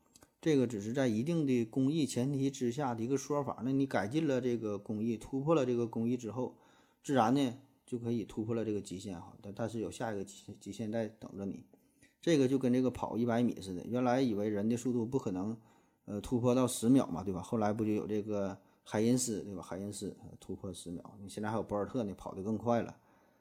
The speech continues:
当然这里边儿也有一个绝对的极限，就是不，你不管怎么突破，它一定会有一个绝对的极限啊。我觉得这个绝对的极限不是十四纳米哈，也不是七纳米，也不是五纳米，不是三纳米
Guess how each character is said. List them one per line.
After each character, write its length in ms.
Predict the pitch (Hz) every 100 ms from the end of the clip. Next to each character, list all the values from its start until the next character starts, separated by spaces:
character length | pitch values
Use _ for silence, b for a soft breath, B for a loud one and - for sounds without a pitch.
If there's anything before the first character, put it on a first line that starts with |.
| b b -
当 140 | 139
然 140 | 147
这 100 | 156
里 140 | 180 131
边 120 | 135
儿 300 | 135 135 131 - _ _ _ -
也 100 | -
有 140 | 143 160
一 80 | 135
个 80 |
绝 220 | 160 120 143
对 140 | 233
的 140 | 156
极 160 | 98 90
限， 180 | 87 101
就 120 | -
是 120 | 135 151
不， 140 | 180 -
你 120 | 123
不 140 | 127
管 160 | 190 185
怎 80 | 127
么 160 | 135
突 340 | 156 - - 135
破， 220 | 156 139
它 80 | 113
一 120 | 117
定 160 | 170 170
会 80 |
有 80 | 156
一 40 | 117
个 100 | 131
绝 180 | 135
对 120 | 123 156
的 120 | 127
极 200 | 104 92
限 160 | 101
啊。 100 | 98 -
我 80 | 98
觉 140 | 113
得 100 | 156
这 80 | 175
个 100 | 160
绝 160 | - 123
对 120 | 151
的 140 | 139
极 120 | 113
限 280 | 110 135 123 b b b b b b b b
不 120 | - 143
是 220 | 175 165
十 200 | - 131
四 180 | - 156
纳 180 | 139
米 120 | 120 98
哈， 120 | 107
也 80 | 104
不 100 | 113
是 140 | 147
七 200 | 135 -
纳 160 | 131 127
米， 140 | 104
也 60 | 101
不 120 | 110
是 100 | 117
五 160 | 123 104
纳 160 | 117
米， 140 | 113 98
不 120 | 104
是 140 | 117
三 200 | 113 104
纳 120 | 113
米 100 | 113